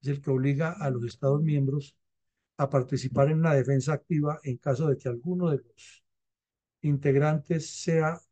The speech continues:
agredido por parte de, de los,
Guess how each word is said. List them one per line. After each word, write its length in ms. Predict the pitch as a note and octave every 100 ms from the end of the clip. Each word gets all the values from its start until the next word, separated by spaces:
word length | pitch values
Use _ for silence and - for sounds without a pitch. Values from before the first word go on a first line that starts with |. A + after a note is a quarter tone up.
| _ -
agredido 840 | D3 C3 C3 C3+ C#3+ E3 E3+ F#3 - _ _ _ _ _ _
por 200 | D3+ C3 -
parte 600 | D#3 D3+ C#3+ D#3+ F3+ E3+
de, 540 | C3+ C3+ B2 A#2 A2 _ -
de 140 | A#2+
los, 600 | A2+ G#2+ F#2+ - - _